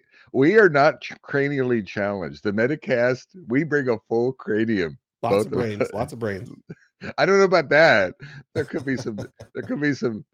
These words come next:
Speaker 1: <laughs> dead space there. I
Speaker 2: But
Speaker 1: wanna
Speaker 2: the
Speaker 1: bring up something else. Oh, go ahead, Josh.
Speaker 2: Yeah, so, so just to bring in the hats, and I intentionally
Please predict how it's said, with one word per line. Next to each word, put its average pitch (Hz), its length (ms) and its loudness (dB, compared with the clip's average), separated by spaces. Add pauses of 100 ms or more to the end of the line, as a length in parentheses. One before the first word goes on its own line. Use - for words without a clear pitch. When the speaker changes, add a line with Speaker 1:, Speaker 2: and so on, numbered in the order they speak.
(120)
Speaker 1:
<laughs> 120 220 -12
dead 117 200 0
space 90 360 -4
there. 65 240 -8 (560)
I 165 40 6
Speaker 2:
But 190 60 4
Speaker 1:
wanna 233 140 6
Speaker 2:
the - 40 -12
Speaker 1:
bring 180 180 2
up 135 100 0
something 143 400 0
else. 131 280 0
Oh, 135 120 -4
go 160 120 -2
ahead, 127 140 4
Josh. 90 380 -8
Speaker 2:
Yeah, 160 160 -6
so, 151 320 -10
so 135 320 -12 (140)
just 170 220 -4 (140)
to 180 100 -8
bring 202 240 -6
in 160 140 -2
the 104 80 -4
hats, - 720 -10 (100)
and 110 400 -4 (140)
I 170 140 -4
intentionally 110 840 -6